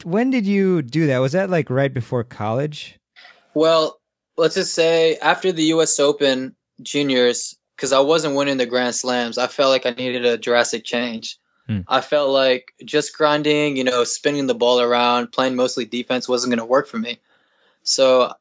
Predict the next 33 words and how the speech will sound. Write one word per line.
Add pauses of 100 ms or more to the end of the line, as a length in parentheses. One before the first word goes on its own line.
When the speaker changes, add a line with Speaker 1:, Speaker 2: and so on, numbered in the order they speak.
(320)
Speaker 2:
I
felt
like
I
needed
a
new
approach.
So
I
went
down
to
this
guy (720)
down
in
Tampa. (720)
Um,
his
name
is
Steve,
Steve
Smith. (300)
Speaker 1:
Mm-hmm.
Speaker 2:
Um,
he's
the
father
of
Connor
Smith